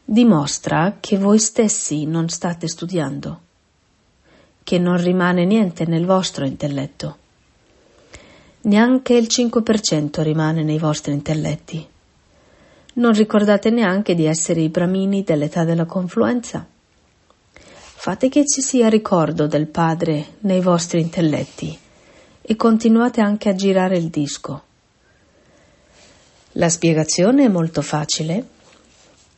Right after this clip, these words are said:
Consideratevi anime e ricordate il padre. Egli è il padre più grandioso di tutti.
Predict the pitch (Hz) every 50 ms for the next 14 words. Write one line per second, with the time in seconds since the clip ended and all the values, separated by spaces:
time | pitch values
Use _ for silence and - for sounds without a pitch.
0 | _ _ _ _ _ - - - - - _ - 190 185 - - 190 175 190 180
1 | 170 165 170 - 160 156 151 151 156 160 165 165 170 180 202 220 247 262 - -
2 | _ - - 233 233 220 208 196 - - 196 185 180 165 165 - - 175 175 170
3 | 170 - 160 156 156 - 156 156 156 - - _ _ _ _ _ _ _ _ _
4 | _ _ - _ - - - _ _ _ _ _ _ - 196 190 196 196 202 208
5 | 214 214 214 185 - - 170 170 165 156 156 160 - - 202 214 220 220 220 202
6 | 202 202 202 196 - - - 269 269 277 269 262 240 233 220 208 214 214 214 214
7 | 202 202 196 180 175 170 170 170 165 175 165 165 165 175 - - - 170 170 165
8 | - 151 139 - _ - - 160 160